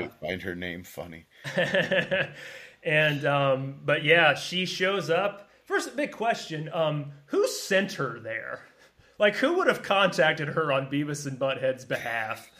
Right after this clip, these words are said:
Speaker 2: <laughs> to go on this crusade for me? 'Cause we don't see their parents. I mean, I don't feel like Van, this not,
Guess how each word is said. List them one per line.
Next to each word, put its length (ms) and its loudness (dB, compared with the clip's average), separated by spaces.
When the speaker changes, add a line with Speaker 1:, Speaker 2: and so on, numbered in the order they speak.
Speaker 2:
<laughs> 520 -2
to 100 0
go 220 6
on 100 6
this 160 0
crusade 500 2
for 60 -6
me? 200 0
'Cause 140 -2
we 80 2
don't 140 4
see 140 -2
their 160 2
parents. 640 4
I 120 2
mean, 200 0
I 80 4
don't 220 2
feel 120 0
like 200 2
Van, 220 2
this 200 0
not, 320 2